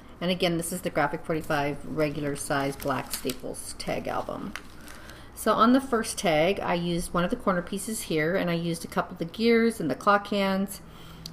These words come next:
This little wooden embellishment is actually one that I had in my stash.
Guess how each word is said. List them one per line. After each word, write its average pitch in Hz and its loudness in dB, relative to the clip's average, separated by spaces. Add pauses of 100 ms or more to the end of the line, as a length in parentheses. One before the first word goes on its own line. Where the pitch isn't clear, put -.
This - -6
little 247 6
wooden 226 8
embellishment 185 6
is 180 2
actually 170 2
one 170 2
that 160 4
I 165 4
had 165 4
in 156 4
my 156 2
stash. 156 2